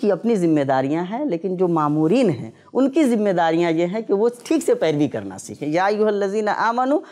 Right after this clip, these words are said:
اطیعوا اللہ و اطیعوا الرسول، اے لوگو جو ایمان لائے ہو، اللہ تبارک و تعالیٰ کی اطاعت کرو، رسول صلی اللہ علیہ وسلم کی اطاعت کرو اور صاحبان امر کی اطاعت کرو، علماء کی اطاعت کرو، جو امیر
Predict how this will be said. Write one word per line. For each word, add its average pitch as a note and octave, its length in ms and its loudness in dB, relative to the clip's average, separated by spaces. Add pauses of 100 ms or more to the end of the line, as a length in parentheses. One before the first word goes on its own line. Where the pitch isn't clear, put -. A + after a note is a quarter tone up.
(120)
اطیعوا C4 400 2
اللہ C#4 340 2
و C4 100 2
اطیعوا A3 380 2
الرسول، A3 400 2
اے A#3 420 0
لوگو A#3+ 380 2 (220)
جو G3 100 2
ایمان G3 360 2
لائے F#3 300 2
ہو، F#3 140 -2
اللہ F3+ 360 0
تبارک E3+ 360 0
و D#3 60 -2
تعالیٰ D3+ 340 0
کی C#3+ 120 -2
اطاعت C3+ 340 -2
کرو، D3 180 0 (360)
رسول A3+ 200 0
صلی G#3 120 -4
اللہ F3 80 2
علیہ E3 160 0
وسلم D#3+ 260 -2
کی D#3 160 0
اطاعت D3 380 -2
کرو C#4+ 260 2 (220)
اور G#3 220 2
صاحبان A3+ 400 0 (100)
امر A#3 300 0
کی C#3 160 2
اطاعت G#2 380 -4
کرو، B2 240 -6 (220)
علماء A3 300 0 (100)
کی G#3+ 120 2
اطاعت G3 400 0
کرو، G#3+ 180 2
جو G#3 140 0
امیر A3+ 280 2